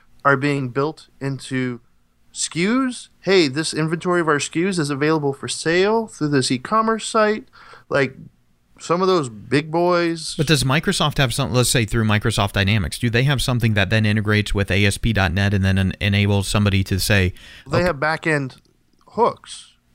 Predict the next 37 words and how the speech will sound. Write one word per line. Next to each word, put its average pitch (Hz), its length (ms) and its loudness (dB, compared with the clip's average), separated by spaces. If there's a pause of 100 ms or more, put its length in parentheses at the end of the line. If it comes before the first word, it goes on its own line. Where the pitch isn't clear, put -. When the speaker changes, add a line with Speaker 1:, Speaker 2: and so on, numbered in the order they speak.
Speaker 1:
and 143 160 2
I'm 143 100 2
sure 170 180 -2
that 170 160 -2
there's 143 240 0
a 135 80 0
generic 123 480 0
front 123 240 0
end 190 220 0
for 113 300 -2
it, 110 80 -12 (440)
but 127 140 2
a 120 60 2
lot 139 240 2
of 226 80 -2
it's 127 260 -6
back-end 127 680 -2
hooks 156 340 -8
that 110 180 -14
you 131 140 -8
can, 123 480 -10 (1300)
you 143 80 0
know, 113 160 0
call 139 640 -2 (320)
as 120 240 0
A 131 100 2
P 127 140 -6
Is 120 640 -2
and 117 200 -14 (120)
put 135 180 -2
it 139 120 -2
on 123 200 2
whatever 120 340 0
front 127 220 -2
end 117 160 -2
you 104 100 -6
want. 156 280 -4